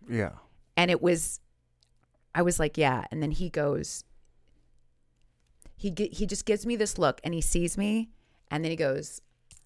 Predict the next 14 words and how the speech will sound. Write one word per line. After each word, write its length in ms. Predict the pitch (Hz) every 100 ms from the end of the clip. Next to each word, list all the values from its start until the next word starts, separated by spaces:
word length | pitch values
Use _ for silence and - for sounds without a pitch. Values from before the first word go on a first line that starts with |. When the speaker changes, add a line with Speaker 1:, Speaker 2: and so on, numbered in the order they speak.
| - -
Speaker 2:
he 140 | 170
points 300 | - 185 185
to 60 | 175
himself, 640 | 165 - 143 156 - - _ _ _ _ - -
and 100 | 160
he 60 |
goes, 240 | 147 151 151
like, 220 | 139 -
like, 220 | 143 131 -
prayer 240 | 131 139
hands, 500 | 170 170 175 196 - _ _ _ _ _ - _ _ _ _ _ _ -
and 120 | 165
he's 100 | 156
like, 340 | 139 120 -